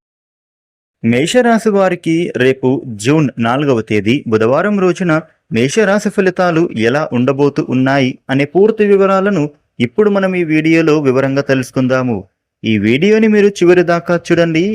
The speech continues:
అన్ని విషయాలు అయితే పూర్తి వివరంగా తెలుస్తాయి. వివరాలకు వస్తే, మేషరాశి ద్వాదశ రాశులలో రెండవ, ద్వాదశ రాశులలో మొట్టమొదటి రాశి మేషరాశికి అధిపతి కుజుడు. మేషరాశి వారికి రేపటి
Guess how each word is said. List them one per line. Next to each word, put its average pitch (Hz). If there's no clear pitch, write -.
అన్ని 165
విషయాలు 165
అయితే 160
పూర్తి 156
వివరంగా 123
తెలుస్తాయి. 143
వివరాలకు 214
వస్తే, 180
మేషరాశి 151
ద్వాదశ 127
రాశులలో 165
రెండవ, 143
ద్వాదశ 113
రాశులలో 175
మొట్టమొదటి 143
రాశి 113
మేషరాశికి 113
అధిపతి 117
కుజుడు. 131
మేషరాశి 220
వారికి 185
రేపటి 147